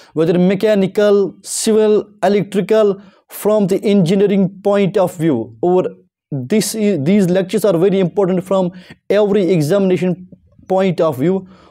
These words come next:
Moreover, I am teaching it from the point of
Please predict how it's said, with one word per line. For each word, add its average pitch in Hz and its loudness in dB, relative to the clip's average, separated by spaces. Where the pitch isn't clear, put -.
Moreover, 202 2
I 190 2
am 208 0
teaching 185 0
it 170 -2
from 190 -2
the 190 0
point 190 -2
of 185 -2